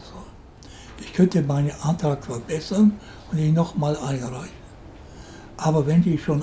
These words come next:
einmal gelogen haben, können Sie es nicht bei dem zweiten Antrag nochmal machen?“, fragte ich mich. Ich schrieb also dem Präsidenten Bush,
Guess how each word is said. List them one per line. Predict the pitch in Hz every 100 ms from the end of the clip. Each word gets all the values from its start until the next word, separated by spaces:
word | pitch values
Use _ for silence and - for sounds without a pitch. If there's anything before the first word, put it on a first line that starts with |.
| -
einmal | 185 214 180 151
gelogen | 147 135 135 147 147
haben, | 135 151 175 - - - -
können | 147 160 165
Sie | -
es | 139 -
nicht | 170 180 - - - - - -
bei | 151 147
dem | 147 131
zweiten | - 139 151 - 175
Antrag | - 143 - 147 143
nochmal | 139 170 - - 123
machen?“, | 123 - 190 208 208 - - - -
fragte | 156 165 156
ich | -
mich. | 175 175 - - - - - - - - - - - - - -
Ich | 131 -
schrieb | 175 214 220 -
also | 151 160 160
dem | 151 143
Präsidenten | - 135 127 - 143 139 147 170
Bush, | - 123